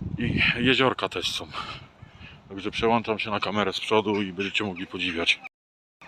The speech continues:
Że jak widzicie,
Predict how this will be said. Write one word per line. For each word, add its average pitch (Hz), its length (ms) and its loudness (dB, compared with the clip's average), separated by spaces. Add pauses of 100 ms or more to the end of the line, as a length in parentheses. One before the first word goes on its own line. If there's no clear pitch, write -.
(1700)
Że 98 100 4
jak 104 240 6
widzicie, 104 460 6